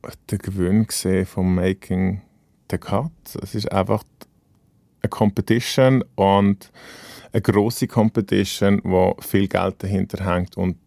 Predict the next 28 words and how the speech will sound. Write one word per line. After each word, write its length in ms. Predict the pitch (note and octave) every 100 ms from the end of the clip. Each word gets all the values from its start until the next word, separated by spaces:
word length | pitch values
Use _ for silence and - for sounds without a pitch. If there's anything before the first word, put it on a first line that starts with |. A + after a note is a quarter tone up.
| -
viele 420 | - A2+ A2 G#2+
Leute 180 | G#2 -
gesehen 400 | - F#2 F2+ F#2+
haben. 360 | F#2 F2 F#2 - -
Und 480 | F2+ F2+ F2+ F#2 - - - - _
wenn 120 | F#2
man 100 | F#2+
dort 360 | - F#2 G2+ -
als 340 | G2 F#2 - - _ _ _ - - _ _ _ - -
Gewinner 460 | G2 G#2+ B2 B2
davon 600 | A#2 A2 - A2 G#2 G#2+ -
läuft, 800 | G2+ G2 F#2+ G2 G#2 - - -
ist 280 | - F#2 -
es, 180 | G#2 -
glaub 320 | F#2 F#2 F2+
ich, 60 | G2
wie 120 | G#2
wenn 200 | A2 A2
ein 60 |
Sportler 800 | A2 - G#2 G#2 G#2+ - G#2 G#2
die 140 | G2+ G2+
Olympiade, 840 | G#2 G2+ - G2 G#2+ A#2+ A#2+ B2 - _
die 120 | - -
Goldmedaille 840 | G#2 G#2+ A#2 A2 A2+ A2 A2 A2+ - -
holt. 560 | - A#2+ F2+ E2+ -
Das 120 | G2
ist 180 | G2+ -
einfach 320 | F#2 F#2+ F#2